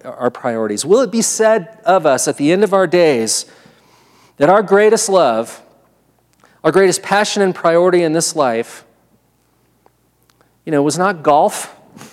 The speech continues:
or travel or even, you know, family? I mean, these are all good things, but,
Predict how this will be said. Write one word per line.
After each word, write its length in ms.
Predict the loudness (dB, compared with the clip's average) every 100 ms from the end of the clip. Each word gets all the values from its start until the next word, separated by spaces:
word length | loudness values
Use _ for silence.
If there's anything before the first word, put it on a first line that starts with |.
| _ _ _ _ -20 _ _
or 100 | -12
travel 600 | -6 0 2 2 0 -2 -6 -20 _ _ _ _ _ _ _
or 100 | -4
even, 360 | -2 0 -2 -4 -10
you 80 |
know, 100 | -12
family? 580 | -14 -14 -8 -4 -2 -2
I 40 | -2
mean, 120 | -2
these 140 | -4
are 100 | -4
all 120 | -6
good 240 | -4 -6 -6
things, 340 | -14 -12 -10
but, 180 | -10